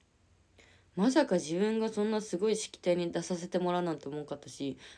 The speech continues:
こう決勝見とって、「うおー、迫力」ってなってるし。で、もともとさ、その、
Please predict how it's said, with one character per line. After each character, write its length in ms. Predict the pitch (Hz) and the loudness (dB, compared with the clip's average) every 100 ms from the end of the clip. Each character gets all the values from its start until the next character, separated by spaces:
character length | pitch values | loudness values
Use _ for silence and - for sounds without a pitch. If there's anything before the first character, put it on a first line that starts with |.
| - | -20
こ 80 | - | -14
う 20 | |
決 320 | - 165 - | -8 -8 -2
勝 400 | 170 165 160 165 - | 2 4 4 2 -2
見 100 | 160 | -4
と 140 | 156 | -4
っ 20 | |
て、 380 | - 139 131 - - _ _ _ _ _ _ _ _ _ _ _ _ _ _ _ - | -4 -4 -4 -6 -14 _ _ _ _ _ _ _ _ _ _ _ _ _ _ _ -10
「う 60 | |
お 720 | 156 165 180 190 165 95 64 - - - | -4 0 0 0 0 -2 -4 -10 -14 -18
ー、 40 | - | -16
迫 320 | - - - | -14 -10 -10
力」 400 | - - - - | -10 -12 -14 -12
っ 20 | - - - - - _ | -10 -10 -12 -14 -18 _
て 100 | - | -16
な 80 | 151 | -16
っ 20 | |
て 180 | 135 147 | -14 -16
る 120 | 139 | -14
し。 360 | 135 - 135 - _ _ _ _ _ _ _ _ _ _ _ _ _ _ _ _ _ _ - | -14 -8 -8 -8 _ _ _ _ _ _ _ _ _ _ _ _ _ _ _ _ _ _ -2
で、 100 | 196 | 2
も 100 | 196 | 4
と 100 | 269 | 4
も 80 | 294 | 2
と 100 | 294 | -2
さ、 180 | 262 | -4
そ 140 | 220 196 | -4 -2
の、 260 | 180 170 | -2 -4